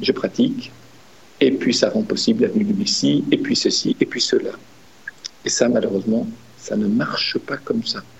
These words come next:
Ou heureusement. Mais c'est une religion d'adulte, la religion juive. Je dirais, ce qui la différencie pour beaucoup d'autres religions monothéistes,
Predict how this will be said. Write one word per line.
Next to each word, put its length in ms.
Ou 240
heureusement. 540
Mais 120
c'est 380
une 200
religion 340
d'adulte, 480
la 140
religion 440
juive. 200
Je 120
dirais, 240
ce 120
qui 140
la 120
différencie 840
pour 140
beaucoup 420
d'autres 300
religions 360
monothéistes, 720